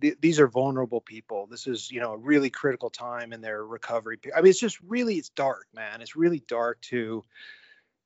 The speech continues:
play off of this concept of, you know, did you get the answer right?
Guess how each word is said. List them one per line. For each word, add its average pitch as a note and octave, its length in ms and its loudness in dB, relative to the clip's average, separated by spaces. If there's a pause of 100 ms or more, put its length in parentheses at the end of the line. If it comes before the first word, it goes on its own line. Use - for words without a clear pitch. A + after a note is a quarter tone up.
(220)
play D#3 280 4
off B2 300 -4
of A2+ 320 -12 (1120)
this B2 160 -4
concept A#2 640 -6
of, G#2+ 300 -6 (260)
you B2 140 -8
know, A2 260 -8 (760)
did - 180 2
you B2 40 -6
get C3 140 6
the A2+ 160 0
answer A2+ 260 -2
right? F#2+ 220 -6